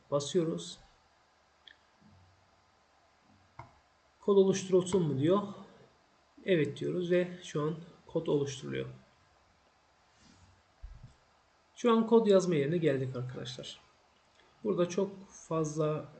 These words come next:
e, detaya girmeden anlatayım kafanızı karıştırmadan. Ve öncelikle şunu belirtmeliyim. Burada her yere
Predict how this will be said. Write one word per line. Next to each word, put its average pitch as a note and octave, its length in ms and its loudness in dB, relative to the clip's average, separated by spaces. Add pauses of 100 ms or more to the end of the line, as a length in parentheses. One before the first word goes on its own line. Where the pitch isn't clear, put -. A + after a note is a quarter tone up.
(140)
e, C#3 400 -4 (380)
detaya D3+ 360 -2
girmeden C3+ 640 -6 (120)
anlatayım D3+ 520 -4
kafanızı C3 400 -8
karıştırmadan. C3+ 680 -6 (2250)
Ve F3+ 120 -4
öncelikle G#3 400 2
şunu G#3 220 -2
belirtmeliyim. D#3 520 0
Burada F3+ 200 4
her F3+ 180 0
yere D3+ 340 -4